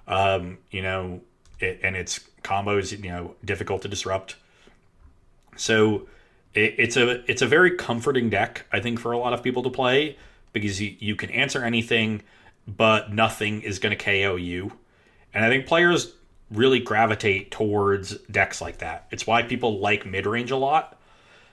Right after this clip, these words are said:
because mid-range gives you that feeling, even though s-, sometimes it, it ends up being the opposite, right? S-, s-, you know, the, the best mid-range decks are the ones that get to be a good control deck against aggro decks and a good aggro deck against control decks. The bad, sometimes you're playing a bad mid-range deck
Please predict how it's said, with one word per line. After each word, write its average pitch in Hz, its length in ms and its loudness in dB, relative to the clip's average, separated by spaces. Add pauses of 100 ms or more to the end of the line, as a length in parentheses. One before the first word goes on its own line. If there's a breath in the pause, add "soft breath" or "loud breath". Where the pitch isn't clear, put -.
(120 soft breath)
because 98 220 -4
mid-range 123 460 4
gives 113 220 2
you 127 100 2
that 113 180 2
feeling, 120 440 0 (840 soft breath)
even 113 200 2
though 113 100 6
s-, - 240 -2
sometimes 143 600 2
it, 110 340 -2
it 107 300 0
ends 107 160 2
up 104 140 -2
being 101 200 0
the 92 60 -2
opposite, 98 500 -2
right? 95 400 -4
S-, - 220 -12
s-, - 240 -12
you 104 80 -6
know, 95 160 -6
the, 98 220 -6
the 110 100 0
best 139 260 0
mid-range 120 380 2
decks 110 240 0
are - 20 -8
the 101 80 -2
ones 104 200 -4
that 98 140 -12
get 117 180 0
to 107 60 -4
be 101 100 0
a 90 60 -6
good 113 200 -2
control 117 300 -2
deck 107 200 -2
against 101 240 -6
aggro 101 280 0
decks 98 280 0
and 95 80 -10
a 90 40 -12
good 101 160 0
aggro 92 260 0
deck 90 160 -4
against 92 260 -14
control 120 280 0
decks. 95 380 -2 (500 loud breath)
The - 100 -6
bad, 110 280 2
sometimes 127 380 2
you're 110 80 2
playing 104 200 0
a 92 40 -4
bad 107 260 4
mid-range 95 300 -4
deck - 360 -4